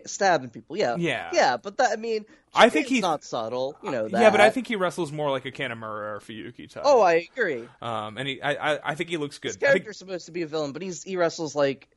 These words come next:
Speaker 2: There's
Speaker 1: he
Speaker 2: no
Speaker 1: wrestles
Speaker 2: character.
Speaker 1: like a, like a tubby guy, like a Ganasuke, but, like, worse Ganasuke, like, more like a Kanemaru.
Speaker 2: His character
Speaker 1: He's
Speaker 2: here
Speaker 1: a
Speaker 2: is
Speaker 1: priest
Speaker 2: that
Speaker 1: father
Speaker 2: he,
Speaker 1: type, yeah.
Speaker 2: he likes fire. That's his whole thing. <laughs>
Speaker 1: And you know what? Hell yeah.
Speaker 2: Yeah.
Speaker 1: That, that's the gimmick of a million vi-,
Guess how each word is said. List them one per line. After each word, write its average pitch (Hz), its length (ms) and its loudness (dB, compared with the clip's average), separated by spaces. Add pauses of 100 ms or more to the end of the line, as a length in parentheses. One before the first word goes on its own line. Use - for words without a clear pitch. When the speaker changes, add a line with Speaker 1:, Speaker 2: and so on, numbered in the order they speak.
Speaker 2:
There's 170 140 -2
Speaker 1:
he 180 60 -2
Speaker 2:
no 185 60 2
Speaker 1:
wrestles 185 220 0
Speaker 2:
character. 170 240 2
Speaker 1:
like 151 200 6
a, - 20 2
like 151 180 2
a 151 40 -4
tubby 147 260 0
guy, 113 140 -2
like 123 200 -6
a 139 60 -10
Ganasuke, 123 680 0 (240)
but, 127 80 -6
like, 139 180 2
worse 160 300 2
Ganasuke, 113 500 -4
like, 131 140 -6
more 185 180 6
like - 120 4
a - 40 -10
Kanemaru. 107 520 -8 (140)
Speaker 2:
His 160 260 -6
character 185 400 2
Speaker 1:
He's - 80 4
Speaker 2:
here 147 160 4
Speaker 1:
a 143 40 4
Speaker 2:
is 233 80 4
Speaker 1:
priest 147 180 0
Speaker 2:
that - 60 -18
Speaker 1:
father 139 260 2
Speaker 2:
he, - 20 -12
Speaker 1:
type, 107 280 -6
yeah. 113 300 -6
Speaker 2:
he 170 200 -2
likes 139 360 -4
fire. 110 580 -6
That's 113 200 -12
his 123 120 -12
whole 120 200 -8
thing. - 400 -12
<laughs> - 400 -12
Speaker 1:
And 185 140 4
you 220 60 6
know 233 140 6
what? 262 320 4 (140)
Hell 175 260 0
yeah. 175 340 0 (120)
Speaker 2:
Yeah. 127 280 4
Speaker 1:
That, 208 200 2 (300)
that's 226 260 -2
the 240 100 -10
gimmick 220 360 -4
of 202 100 -10
a 202 60 -4
million 202 640 -2 (200)
vi-, 147 240 -2